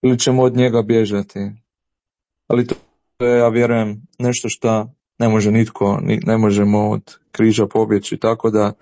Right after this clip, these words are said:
evo, treba križ prigrliti, treba ga nositi čvrsto, on je naš simbol spasenja i, i, i bez njega ne možemo niti doći do uskrsnuća, evo, a, a taj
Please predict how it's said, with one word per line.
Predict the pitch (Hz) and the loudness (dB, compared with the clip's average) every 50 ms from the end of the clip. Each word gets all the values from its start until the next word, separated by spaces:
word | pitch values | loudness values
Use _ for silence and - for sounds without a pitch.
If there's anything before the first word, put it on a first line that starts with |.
| _ _ _ _ _ _ _ _ | _ _ _ _ _ _ _ _
evo, | - 101 113 110 107 | -4 0 0 0 0
treba | 104 117 123 123 123 117 | 0 0 2 2 2 0
križ | - - 127 131 123 - - | -2 -4 -6 -6 -6 -6 -8
prigrliti, | - 120 107 113 120 131 139 135 123 - - 104 | -10 -6 -4 -2 -2 0 0 0 -2 -4 -8 -12
treba | - - 117 113 113 113 | -6 -2 -2 0 0 -2
ga | 107 107 107 107 | -2 -2 -2 -2
nositi | 110 113 120 113 - - 110 - 101 | -2 -2 -2 -4 -6 -8 -10 -10 -10
čvrsto, | - - - 123 127 123 - - - 110 101 104 - _ _ _ _ _ _ _ _ _ _ _ _ _ _ | -8 -4 -4 -4 -2 -4 -6 -6 -6 -6 -6 -6 -8 _ _ _ _ _ _ _ _ _ _ _ _ _ _
on | - 98 107 107 | -4 -2 0 2
je | 104 | 2
naš | - 110 107 - - | 0 0 -2 -4 -4
simbol | - 113 107 110 113 110 | -4 -4 -2 0 0 0
spasenja | 110 - - - 117 113 120 123 - - - 120 113 110 104 101 104 101 _ _ _ _ _ _ _ _ _ _ _ | 0 -2 -4 -2 -2 0 0 -2 -2 -6 -6 -6 -4 -4 -4 -4 -6 -8 _ _ _ _ _ _ _ _ _ _ _
i, | - 107 107 110 - | -6 -4 -4 -4 -2
i, | - - 110 110 107 110 107 - _ 113 110 | -2 0 0 0 0 -2 -4 -6 _ -4 -4
i | 107 | -2
bez | 104 107 110 113 104 117 | 0 0 0 0 0 0
njega | 120 123 123 117 117 113 110 107 - - | 0 0 2 2 0 0 0 -2 -4 -4
ne | - 113 113 113 | -2 -2 0 0
možemo | 113 110 107 104 104 104 107 104 | 0 0 -2 -2 -2 -2 -2 -2
niti | 101 101 - - 107 | -2 -4 -4 -6 -4
doći | 104 110 110 110 107 - - 107 107 104 104 _ _ _ _ _ | 0 2 2 2 0 -2 -4 -6 -6 -6 -6 _ _ _ _ _
do | - - 107 | -2 0 2
uskrsnuća, | 107 104 - - - 110 101 - - - 113 110 113 110 - - | 2 2 0 -2 -4 -4 -4 -4 -4 -4 -2 -2 -2 -2 -2 -2
evo, | 107 104 104 104 101 101 101 - _ _ _ _ _ _ _ | -2 0 0 0 -2 -2 -4 -8 _ _ _ _ _ _ _
a, | - 107 107 - | -4 -4 -2 0
a | 123 113 110 | -2 -2 -2
taj | - - 120 117 110 110 113 | -2 0 0 2 0 0 -4